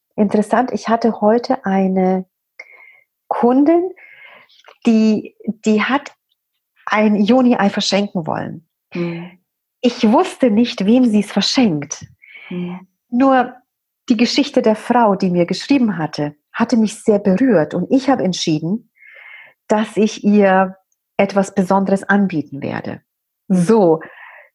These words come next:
Speaker 1: Und dann telefonierte ich mit dieser Frau, die, die das Yoni-Ei schenken wollte, und erfahre eben, dass sie auch eine Schenkende sein wollte. Und somit hat sie etwas geben wollend,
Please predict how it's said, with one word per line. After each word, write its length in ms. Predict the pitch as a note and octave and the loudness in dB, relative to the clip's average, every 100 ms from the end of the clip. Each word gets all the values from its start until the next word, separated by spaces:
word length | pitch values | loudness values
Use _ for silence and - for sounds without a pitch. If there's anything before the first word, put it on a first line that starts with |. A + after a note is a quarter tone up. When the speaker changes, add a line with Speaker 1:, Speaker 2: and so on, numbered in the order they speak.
| _ _ _ _ | _ _ _ _
Speaker 1:
Und 140 | G#3 G3+ | 0 2
dann 100 | G3 | 2
telefonierte 680 | G#3 G3 G#3+ G#3+ E4 F#4 | 2 0 2 2 2 2
ich 180 | A3 - | -2 -2
mit 120 | F3+ | -2
dieser 180 | F3 F3 | 0 -2
Frau, 260 | E3+ F#3+ E3 | 0 0 0
die, 160 | D#3+ C#3+ D3+ D#3 - | -2 -2 -2 -4 -6
die 60 | E3 | -6
das 160 | D#3+ | -2
Yoni-Ei 340 | E3 D#3+ D#3 D#3+ | -2 -2 -2 -4
schenken 360 | - C4 A3+ | 0 0 0
wollte, 480 | D#3 D3+ D#3 E3+ E3+ _ _ _ - | 0 -2 -4 -6 -8 _ _ _ -2
und 180 | F#3+ - | -2 0
erfahre 560 | F#3+ - G3 B3+ A#3+ | -2 0 0 2 0
eben, 320 | - D#3+ D#3 D#3+ - - - | 0 0 -2 -6 -12 -20 -8
dass 220 | - F3+ - | -6 -6 0
sie 180 | B3 - | 0 2
auch 160 | A3+ | 0
eine 220 | - F3 | 0 -2
Schenkende 440 | E3 D#3+ D#3 - D3 | -2 -6 -6 -10 -10
sein 300 | C#3+ C#3 C#3+ | -8 -8 -8
wollte. 340 | - - D#3 - - - - | -12 -12 -18 -20 -20 -20 -4
Und 160 | F#3+ F3+ | 0 2
somit 440 | G3 A#3+ C#4 C#4+ _ _ _ - | 2 2 2 0 _ _ _ -4
hat 260 | G3+ - _ | -4 -4 _
sie 500 | - - B3 D4+ G#3 | -10 0 2 2 0
etwas 380 | G#3 F#3 - | -2 -4 -4
geben 400 | - F#3+ F#3+ E3 | 0 2 2 0
wollend, 580 | E3+ A#3+ A3 E3+ G#3+ C#4 | 0 2 2 0 -2 -6